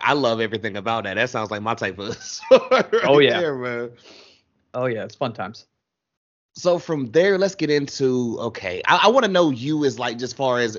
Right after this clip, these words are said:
Speaker 1: since we're already on baseball, let's stay on baseball too and everything.
Speaker 2: Okay.
Speaker 1: Like, I'm pretty sure, now, if I'm wrong here, I'm gonna feel so terrible or whatever, but you are a Reds fan, correct?
Speaker 2: No. Oh,
Speaker 1: No?
Speaker 2: oh, man.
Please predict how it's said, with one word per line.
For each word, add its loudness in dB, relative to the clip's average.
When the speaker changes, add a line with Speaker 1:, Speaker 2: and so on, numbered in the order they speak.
Speaker 1:
since -2
we're 0
already 4
on 4
baseball, 2
let's 2
stay -2
on 4
baseball 0
too -4
and -2
everything. -6
Speaker 2:
Okay. -6
Speaker 1:
Like, 2
I'm 0
pretty 4
sure, 2
now, 4
if 0
I'm 6
wrong 8
here, 6
I'm 4
gonna 4
feel 6
so 4
terrible 2
or 4
whatever, 2
but 0
you 4
are 8
a 4
Reds 2
fan, -6
correct? -2
Speaker 2:
No. 6
Oh, 2
Speaker 1:
No? 6
Speaker 2:
oh, -4
man. -2